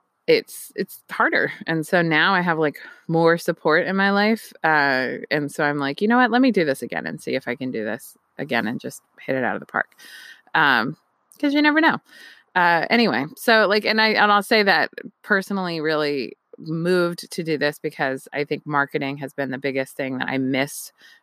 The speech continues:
when I did my workout videos for Fat Kid Dance Party, 'cause I did this amazing crowdfund that got me, um,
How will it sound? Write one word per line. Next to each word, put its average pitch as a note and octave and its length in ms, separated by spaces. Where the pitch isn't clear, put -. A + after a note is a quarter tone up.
when D#3 180
I D3+ 100
did D3 300
my C#3+ 120
workout C3 380
videos B3 340
for F3+ 140
Fat C#3+ 140
Kid D3 120
Dance C#3+ 200
Party, G#3+ 280
'cause F#3 160
I D#3+ 100
did D#3 180
this D3 180
amazing D3+ 460
crowdfund F#3+ 640
that - 240
got D3 240
me, D3+ 260
um, C#3+ 460